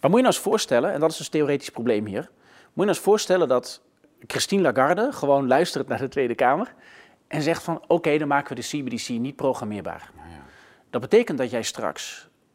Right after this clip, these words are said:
Speaker 1: wat ik zei, contant geld hebt, geld op je bankrekening en jouw tegoed op jouw C B D C, stel dat dat honderdduizend euro is.
Speaker 2: Ja.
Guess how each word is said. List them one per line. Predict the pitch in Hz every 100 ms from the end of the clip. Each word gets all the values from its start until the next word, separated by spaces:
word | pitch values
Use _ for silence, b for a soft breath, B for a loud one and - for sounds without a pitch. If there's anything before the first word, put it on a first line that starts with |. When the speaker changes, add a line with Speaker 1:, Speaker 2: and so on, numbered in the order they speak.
| _
Speaker 1:
wat | 113
ik | 123
zei, | 131 104
contant | 110 127 123
geld | 127 139
hebt, | 147 - -
geld | - -
op | -
je | -
bankrekening | 143 160 156 151 147 156 - B B
en | - 135
jouw | 131
tegoed | 131 - 196 -
op | 135
jouw | 127
C | - - 131
B | 107
D | 104
C, | - 196
stel | - 151
dat | 135
dat | 120 107
honderdduizend | 135 117 104 98 101
euro | 151 160
is. | 170 -
Speaker 2:
Ja. | 76